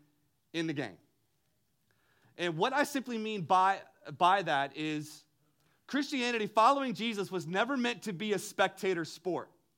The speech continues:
where, where we kind of, like, pay professionals, hire professionals, and just say, "Okay, you go and do the work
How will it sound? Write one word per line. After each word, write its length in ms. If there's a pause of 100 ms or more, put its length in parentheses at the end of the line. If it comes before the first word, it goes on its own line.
(960)
where, 560
where 340
we 140
kind 260
of, 80
like, 160
pay 300
professionals, 1120 (540)
hire 360
professionals, 1040 (420)
and 140
just 240
say, 220
"Okay, 380
you 280
go 300
and 180
do 420 (380)
the 100
work 520